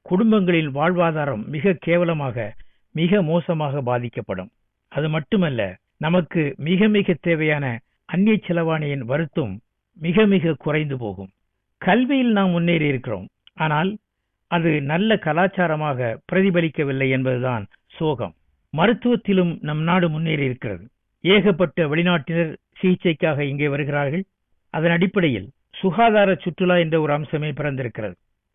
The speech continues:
"சாதிகள் இல்லையடி பாப்பா" என்று பாடினான் பாரதி. ஆனால் இப்போது சாதிகளை தவிர வேறொன்றும் இல்லை என்று பாட வேண்டும் போல் இருக்கிறது.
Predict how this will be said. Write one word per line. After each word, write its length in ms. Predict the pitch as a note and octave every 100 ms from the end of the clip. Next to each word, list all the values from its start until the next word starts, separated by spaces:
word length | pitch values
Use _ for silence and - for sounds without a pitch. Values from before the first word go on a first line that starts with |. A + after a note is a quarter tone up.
| _
"சாதிகள் 720 | - - F3 G#3+ A#3 A#3 A3+ G3+
இல்லையடி 480 | F#3 F#3+ F#3 E3 D#3+
பாப்பா" 340 | - E3 - E3+
என்று 220 | D3+ D3 C#3
பாடினான் 540 | C#3+ C#3 C#3+ C#3 C3 C3+ -
பாரதி. 440 | C#3+ D3 A#2+ F2 F2+ _ _ _ -
ஆனால் 200 | D3+ D#3
இப்போது 400 | C#3+ - F3 D3+ G2+ - _ -
சாதிகளை 640 | - E3 G#3+ F#3+ G3 F3
தவிர 320 | C#3+ F3 F3 E3+
வேறொன்றும் 540 | C#3+ F3 F#3+ G3+ F#3+ E3+
இல்லை 200 | D#3 C#3+
என்று 220 | C3 C3
பாட 220 | B2 D3 E3
வேண்டும் 260 | D3+ C3+ A#2+
போல் 160 | A#2
இருக்கிறது. 400 | G#2+ G2 G#2 F#2